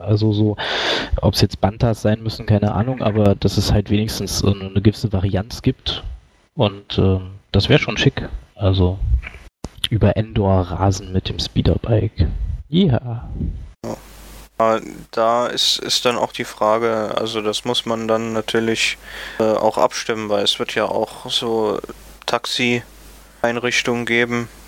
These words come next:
Speaker 2: Und, äh, je nachdem, was sie da holen, das muss ja dann nicht unbedingt immer alles gleich sein. Also, was ich da als Taxi hab, will ich ja dann vielleicht nicht unbedingt als Mount auch haben. Also da denke ich schon, sollte ein bisschen Abwechslung dabei sein.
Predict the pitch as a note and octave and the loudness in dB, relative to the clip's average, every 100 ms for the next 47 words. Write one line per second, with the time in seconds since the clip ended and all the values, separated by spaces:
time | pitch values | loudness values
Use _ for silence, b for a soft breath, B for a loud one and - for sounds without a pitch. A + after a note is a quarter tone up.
0 | - - - _ A2+ A2 A2 - - - | -20 -20 -20 _ 2 2 -2 -2 -2 0
1 | A2 A2 G#2+ G#2 G#2 G#2 - - - - | 2 2 2 2 0 -2 -6 -10 -14 -14
2 | - - A1+ - A#2 G#2+ - A2 A2 A2+ | -8 -8 -8 -2 2 2 0 -2 0 0
3 | - A2+ A2+ G#2+ A#2+ B2 A#2+ A2+ G#2+ - | 0 0 2 2 2 -2 -2 -2 -2 -2
4 | A2 A#2 - A2+ A2 A2+ - A#2+ A#2 A2+ | -6 -4 -2 0 0 0 -4 -4 -2 -4
5 | G#2+ A2+ A2 G#2 A2 A2 - G#2+ A2+ - | -6 -2 0 0 0 -2 0 0 0 0
6 | - G#2 G2+ G2 G#2 A2 G#2+ - B B | 0 -2 -4 -8 -6 -2 -2 -4 B B
7 | B B B A#2+ A2+ A2 - A2 G2+ - | B B B 0 2 2 -2 -2 -2 -2
8 | - A2 - A#2+ A#2 - - - - - | -2 -2 -4 -2 -2 -2 -14 -16 -18 -16
9 | - A#2 A2+ - A2 G#2+ - A2 A2+ - | -4 0 0 2 2 0 0 0 0 -2
10 | A#2 A2 A2+ A2 A2 A2 - G#2+ G#2 - | -4 -4 -2 -4 -4 -2 0 0 0 -2
11 | - G#2+ A#2 B2 - - G2+ G2+ G2+ - | 2 2 2 0 -6 -2 -2 -2 -8 -14
12 | - B B B B A2 G#2+ G2+ G#2 G#2+ | -20 B B B B -4 -2 2 2 2
13 | A2+ A2 - A2+ A2+ A2+ A2 A#2+ A2+ A2 | -2 -2 -2 -2 0 -2 -2 -4 -2 0
14 | F#2+ - G#2 - G#2 G#2 G2 G#2 G2+ - | -2 0 -4 -2 -4 -4 -2 -2 -4 -4
15 | G#2 G2+ | -6 -8